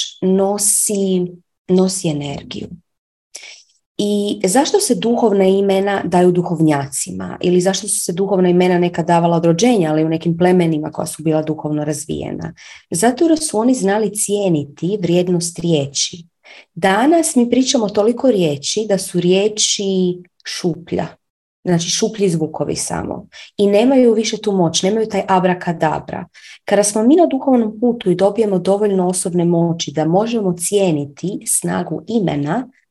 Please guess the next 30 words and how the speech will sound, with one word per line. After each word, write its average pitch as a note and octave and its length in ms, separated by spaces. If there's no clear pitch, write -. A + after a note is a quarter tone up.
mi A3+ 320
tada F#3+ 340
možemo F3 460
dobiti D#3+ 500
duhovno D3+ 580
ime. D#3 360
E, F#3+ 360
ime, D#4+ 500
naravno G#3 520
da E3 160
i D#3+ 80
dalje F3+ 320
svaka E3+ 320
riječ E3+ 280
ima E3+ 180
vibraciju, E3 600
međutim, G#3+ 720
kada F#3 520
mi G#3+ 200
sami B3+ 380
nemamo G#3+ 340
osobne F#3+ 440
moći F3 400
kojom D#3+ 320
to E3+ 100
možemo E3+ 420
prepoznati, F3+ 1080
ta C#4 260
vibracija A3 760
je, F3+ 380